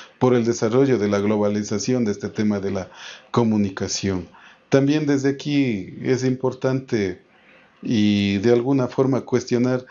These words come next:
esto de la homogenización y cómo también de aquí se quiere crear pueblos, ciudades, prácticamente todas que traten de ser iguales y todas se rijan de una misma forma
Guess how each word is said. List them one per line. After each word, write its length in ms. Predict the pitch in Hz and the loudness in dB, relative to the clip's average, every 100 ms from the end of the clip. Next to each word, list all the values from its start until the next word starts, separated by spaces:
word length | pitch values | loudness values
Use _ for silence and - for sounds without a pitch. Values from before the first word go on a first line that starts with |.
| - - - | -20 -20 -8
esto 380 | - 143 143 147 | 0 0 2 0
de 120 | 127 | 2
la 260 | 117 110 107 | 2 0 0
homogenización 880 | 147 143 139 135 131 135 123 147 143 | 0 0 0 0 -2 -2 -2 -2 -2
y 140 | 139 139 | -4 0
cómo 300 | 160 156 139 | 0 2 0
también 380 | - 123 127 139 | 0 0 2 2
de 80 | 120 | 2
aquí 460 | 120 - 131 117 - - - - | -2 -4 -2 -4 -6 -20 -20 -10
se 260 | - - 120 | 0 2 2
quiere 380 | 135 135 123 - | 2 2 2 0
crear 680 | 113 113 120 120 113 98 - _ | 0 4 6 4 2 -4 -12 _
pueblos, 580 | - 120 127 117 101 101 | 4 6 6 4 0 0
ciudades, 760 | - 110 117 120 110 95 - - _ - - | 0 2 4 4 2 -4 -8 -20 _ -6 2
prácticamente 1160 | 135 135 147 131 127 139 139 131 104 95 - - - - _ - | 2 2 0 2 4 2 2 0 2 0 -4 -16 -20 -20 _ 2
todas 400 | 147 147 120 - | 4 6 2 2
que 120 | 135 | 2
traten 440 | 131 135 135 127 | 4 2 2 0
de 100 | 110 | 0
ser 240 | 107 131 123 | 0 0 2
iguales 460 | 120 131 139 120 | 2 2 2 0
y 60 | 113 | -2
todas 440 | - 123 123 110 - - - - | 0 0 2 -2 -10 -20 -18 -2
se 220 | - 123 | 0 2
rijan 440 | 120 139 131 107 95 | 2 0 0 -2 0
de 180 | 104 | 0
una 220 | 107 113 107 | 2 2 0
misma 320 | 120 117 107 | 0 -2 -4
forma 480 | - 123 131 117 | 0 2 2 -2